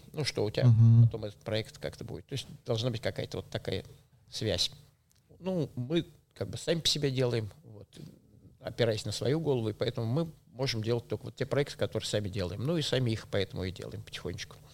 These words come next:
Speaker 1: А вот если возвращаться к тому, что,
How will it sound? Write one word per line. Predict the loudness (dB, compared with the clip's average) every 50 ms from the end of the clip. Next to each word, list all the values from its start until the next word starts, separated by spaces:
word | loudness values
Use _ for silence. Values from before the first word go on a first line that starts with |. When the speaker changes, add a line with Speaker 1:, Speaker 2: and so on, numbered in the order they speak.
| -18 -18 -16 -16 -16 -16 -16 -14 -14 -14 -14 -16 -16 -18 -20 -20 -10 -2
Speaker 1:
А | 2 4 6 6 6 4 2 -4 -14 -20 _ _ _ _ _ -4
вот | -2 -2 -2 -2
если | 0 2 4 4 4 2 0 -2 -4 -12 -14 -6
возвращаться | -4 0 2 4 4 4 4 4 2 2 -2 -6
к | -4
тому, | -2 0 0 2 2 2
что, | 0 0 2 2 2 2